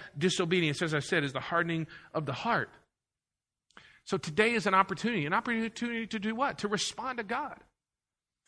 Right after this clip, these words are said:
And he helps us. He helps us in this. He initiates this love relationship. Instead of spurning him, we can turn to him. And he uses things in our lives to speak to us and to help us understand who he is.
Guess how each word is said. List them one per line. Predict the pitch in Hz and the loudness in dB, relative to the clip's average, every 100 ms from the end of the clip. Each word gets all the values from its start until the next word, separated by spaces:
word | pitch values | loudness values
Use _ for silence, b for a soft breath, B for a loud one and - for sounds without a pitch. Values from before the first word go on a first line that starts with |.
| - | 2
And | 226 | 4
he | 233 269 | 6 6
helps | 208 302 294 - | 8 4 2 -6
us. | - | -4
He | 262 | -2
helps | 240 294 - | 0 0 -4
us | 175 | -8
in | 208 180 | -4 -4
this. | 151 - B - | -4 -8 B 0
He | 262 | 2
initiates | 226 294 - 269 269 214 160 - - - B | 6 6 6 4 6 6 4 -2 -4 -6 B
this | 247 - | 2 4
love | 196 240 262 | 6 6 8
relationship. | 240 254 - 226 247 220 | 8 8 6 4 2 4
Instead | 214 - 269 | 2 4 4
of | 196 | 4
spurning | - - 240 277 294 226 | 2 4 8 8 8 2
him, | 208 226 - B | 2 2 0 B
we | 285 294 | 2 2
can | 262 | 2
turn | 240 269 254 | 0 0 0
to | 254 294 | 0 2
him. | 208 208 139 B B | 0 -2 -4 B B
And | 247 196 B | 4 4 B
he | - 247 | 0 2
uses | 202 277 330 277 208 | 8 8 8 6 2
things | 269 220 180 214 | 2 2 2 2
in | 262 | 6
our | 277 262 | 10 10
lives | 247 294 208 170 - B | 10 8 8 6 2 B
to | 254 | 2
speak | 208 - 311 - | 2 4 2 4
to | 247 | 4
us | 208 | 4
and | 214 | 4
to | 220 | 4
help | - 294 277 | 6 6 4
us | - | 0
understand | 277 254 - 269 233 | 0 0 0 0 2
who | 254 | 0
he | 247 277 | -2 -2
is. | 302 147 - | -6 -8 -18